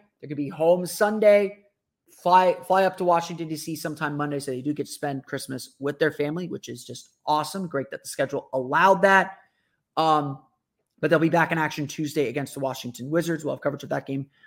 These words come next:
here on Locked On Magic. But that's gonna do it for me today. I wanna thank you all again for listening to today's episode of Locked On Magic. Of course, follow me on Twitter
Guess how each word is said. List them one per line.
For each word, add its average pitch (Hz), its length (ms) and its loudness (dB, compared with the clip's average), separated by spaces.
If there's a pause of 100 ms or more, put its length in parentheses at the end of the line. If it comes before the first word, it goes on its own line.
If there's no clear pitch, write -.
(160)
here 185 400 2
on 143 280 2
Locked 139 280 -6
On 139 160 -4
Magic. 131 340 -12
But 160 220 4 (340)
that's 226 240 8
gonna 269 120 6
do 294 100 6
it - 40 0
for 247 100 -6
me 247 120 2
today. 226 220 8
I - 20 8
wanna 202 180 2
thank 214 200 2
you 220 80 6
all 202 60 6
again 196 200 0
for 185 100 -6
listening 180 340 -4
to 151 100 -10
today's 185 320 2
episode 170 260 2
of 160 60 0
Locked 160 240 2
On 156 80 0
Magic. 156 220 -4
Of - 40 -20
course, 139 160 -6
follow 151 200 4
me 147 100 0
on 139 80 -2
Twitter - 340 -4